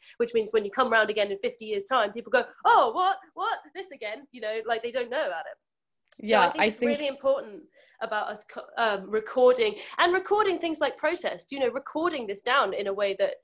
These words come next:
Speaker 1: is histo-, here for posterity and is historically and archivally sound, um, because we haven't done that before with minority protests. We haven't done that with minority
Speaker 2: Mm-hmm.
Speaker 1: history. We've been fairly selective. Um, and so I just think it's really important for people to be able to,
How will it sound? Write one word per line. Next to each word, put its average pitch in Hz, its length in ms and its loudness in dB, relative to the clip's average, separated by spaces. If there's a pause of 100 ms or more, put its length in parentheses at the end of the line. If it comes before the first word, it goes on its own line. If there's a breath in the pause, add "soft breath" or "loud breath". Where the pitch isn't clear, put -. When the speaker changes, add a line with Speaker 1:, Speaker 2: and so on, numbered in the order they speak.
(240 soft breath)
Speaker 1:
is 233 200 -2 (100)
histo-, 220 440 -2
here 226 160 0
for 220 140 -14
posterity 240 680 0
and 175 100 -4
is 180 100 -14
historically 202 600 2
and 180 80 4
archivally 185 680 0
sound, - 560 -2 (360 loud breath)
um, 233 160 4
because 254 240 -6
we 254 80 -8
haven't 311 280 0
done 180 180 -2
that 170 140 -4
before - 460 -8 (240)
with 185 300 -6
minority 180 480 -2
protests. 180 340 -8
We 202 80 -6
haven't 226 240 0
done 190 120 0
that 170 100 -2
with 185 80 -4
minority 180 460 0
Speaker 2:
Mm-hmm. 190 80 -2
Speaker 1:
history. 190 320 -6
We've 196 200 -2
been 202 180 0
fairly 220 320 2
selective. 196 680 -2 (480 soft breath)
Um, 190 440 2 (320)
and 240 200 -2
so 262 100 0
I 247 60 0
just 285 180 -6
think 311 140 -8
it's 269 120 -10
really 220 120 -4
important 202 320 -8
for 202 80 -14
people 202 340 -8
to 185 200 -12
be 196 120 -2
able 180 220 -2
to, 196 260 -2